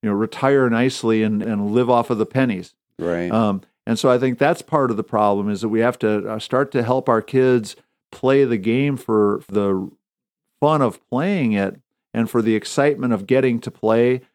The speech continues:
Speaker 1: Uh, if we had a nickel for every kid who goes out on the field thinking, "Oh my God, I have to play softball again today,"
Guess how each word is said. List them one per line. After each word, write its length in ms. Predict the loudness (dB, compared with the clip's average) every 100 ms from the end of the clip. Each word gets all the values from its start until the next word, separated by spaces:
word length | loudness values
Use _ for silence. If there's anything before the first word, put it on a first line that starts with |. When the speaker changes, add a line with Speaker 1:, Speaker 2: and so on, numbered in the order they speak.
| _ _
Speaker 1:
Uh, 60 | -4
if 260 | -4 -2 0
we 140 | 2
had 200 | 2 2
a 80 | 2
nickel 460 | 0 -2 0 -2
for 160 | -2 0
every 260 | 0 0 -4
kid 280 | 0 0 0
who 120 | -2
goes 300 | 0 2 2
out 160 | 2 2
on 160 | 0
the 80 | -2
field 420 | -4 0 2 2
thinking, 240 | 0 -4 -2
"Oh 180 | 0 2
my 200 | 2 0
God, 360 | 2 2 2
I 100 | 0
have 340 | 0 0 -2 -4
to 80 | -12
play 320 | -4 0 0
softball 680 | -2 0 -2 -2 -2 0 0
again 260 | -2 -4 -4
today," 500 | -6 -2 0 -2